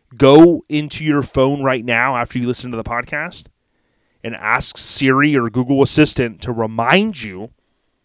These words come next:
to book your tickets in a month or two or three months, whenever, for Vegas. Now, I can tell you this: flying into Vegas is pretty affordable. You can pretty get s-, you can get some pretty affordable rates as well. We're gonna be talking a lot more about Mini Truck Showdown, and we would ask that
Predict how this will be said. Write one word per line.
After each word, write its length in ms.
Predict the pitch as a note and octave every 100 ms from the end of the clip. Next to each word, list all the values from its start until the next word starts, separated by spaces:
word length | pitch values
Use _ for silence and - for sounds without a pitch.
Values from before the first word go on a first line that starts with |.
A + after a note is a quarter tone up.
| _
to 120 | -
book 260 | B2+ C#3 -
your 100 | F3
tickets 540 | - D3 C3 C3+ -
in 80 | C3
a 60 | A#2
month 300 | A#2+ C3+ D3
or 80 | A#2+
two 320 | - C#3 C#3
or 80 | B2
three 260 | B2 C3
months, 360 | D3+ C3 C#3 C3
whenever, 560 | A#2 D3+ A#2+ G#2+ A#2+ - _ _ _ _
for 380 | - - A2+ B2
Vegas. 500 | B2 C#3+ C3 G#2+ -
Now, 120 | G#2
I 40 | G#2
can 140 | A#2+
tell 160 | C3 B2+
you 100 | B2
this: 280 | - A2
flying 340 | - A#2+ A2+ A#2+
into 180 | A#2 A2+
Vegas 540 | B2 C3 C#3+ - - _ -
is 220 | G#2 - _ -
pretty 240 | D3+ C3+
affordable. 720 | A2 - C3 D#3+ E3 F3+ F#3+ - _ _ _ _ -
You 100 | A#2+
can 120 | B2
pretty 220 | - C3
get 200 | A#2 C3
s-, 140 | - -
you 160 | C3+ A#2+
can 120 | B2+
get 100 | B2+
some 100 | B2
pretty 220 | C#3 C3
affordable 560 | B2 C3+ B2+ A#2+ A#2 A2
rates 320 | A2+ A#2+ -
as 160 | G2+
well. 460 | G#2+ A#2 A#2 G2 - _ _ _ _
We're 100 | -
gonna 120 | B2 B2+
be 80 |
talking 300 | B2+ C3 C3+
a 40 | B2+
lot 320 | A2+ A2+ -
more 280 | B2+ C#3 A#2+
about 340 | A2 B2 C3+
Mini 200 | B2 A#2+
Truck 220 | - A#2
Showdown, 460 | - B2 B2 B2 A2+
and 60 | G#2+
we 80 |
would 120 | A2 G#2+
ask 340 | A#2+ A#2+ -
that 220 | A#2+ G#2+